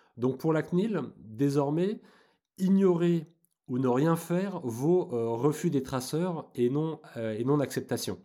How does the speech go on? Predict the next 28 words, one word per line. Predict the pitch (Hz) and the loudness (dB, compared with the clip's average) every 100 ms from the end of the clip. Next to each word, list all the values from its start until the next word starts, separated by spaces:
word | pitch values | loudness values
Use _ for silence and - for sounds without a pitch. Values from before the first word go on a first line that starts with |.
| _ _ _ _ - - _ - | _ _ _ _ -20 -20 _ -8
Donc | 113 | -2
ça, | 202 | 0
c'est | 175 | 2
intéressant | 143 147 151 196 | 0 0 -2 -2
parce | 139 | -4
que, | - | -4
alors, | 113 107 | -4 -4
c'est | - | -4
vrai | 147 170 180 | 0 0 2
que | |
la | 131 120 | 2 0
cnil, | 123 165 180 - - - | 0 2 2 0 -8 -12
il | 101 | -8
est | 98 | -6
toujours | 139 139 | -2 0
envisageable | 120 104 101 104 151 143 - | 0 0 0 0 0 -2 -4
que | 113 117 | 0 0
ce | 113 | 0
refus | 95 98 - 156 | -4 -4 -4 -6
passe | - 131 131 | -4 -6 -4
par | 113 | -4
une | 95 | -4
action | 95 - 123 | -4 -4 -4
de | |
l'utilisateur. | 101 98 107 123 131 | -4 -4 -4 -2 -2
Et | 90 | -2
d'ailleurs, | 90 107 107 | -2 -2 -2
euh, | 90 | -6